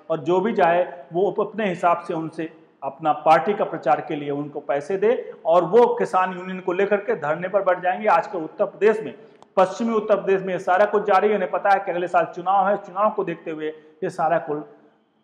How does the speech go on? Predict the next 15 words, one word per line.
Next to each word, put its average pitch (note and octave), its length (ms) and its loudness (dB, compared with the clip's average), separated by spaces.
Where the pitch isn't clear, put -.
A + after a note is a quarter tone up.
चल G#3+ 160 6
रहा G3 160 8
है। G3+ 100 10
लेकिन F3 260 0
देखते E3 280 -4
हैं G3 180 -2
आने F3 200 -2
वाले E3 160 2
वक्त D#3 280 -4
में D3+ 100 -10
क्या E3 100 2
होता E3 260 2
है। F#3 100 0
योगी E3 220 -2
आदित्यनाथ E3+ 460 0